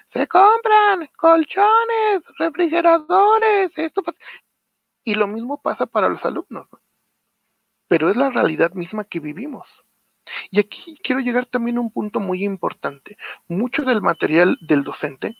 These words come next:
se tuvo que digitalizar, pero hay que tener cuidado. Muchos docentes terminan, esto es un, como un arma de doble filo.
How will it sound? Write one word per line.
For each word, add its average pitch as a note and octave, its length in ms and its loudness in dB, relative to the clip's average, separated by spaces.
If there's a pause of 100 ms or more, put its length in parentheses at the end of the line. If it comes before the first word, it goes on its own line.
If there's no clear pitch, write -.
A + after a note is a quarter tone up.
(300)
se E3 100 2
tuvo D#3 300 -2
que D#3 140 -2
digitalizar, D3 680 -2 (360)
pero A3 320 6
hay D3 160 0
que D#3+ 100 -2
tener C#3+ 320 -6
cuidado. F3 480 -6
Muchos G#3+ 500 -8
docentes F#3+ 520 -8 (1700)
terminan, F3 580 -2
esto C4 240 2
es - 140 2
un, D4 300 -8
como A3 180 0
un B3 120 2
arma C4 220 4
de G#3 120 4
doble F3+ 240 4
filo. - 320 -8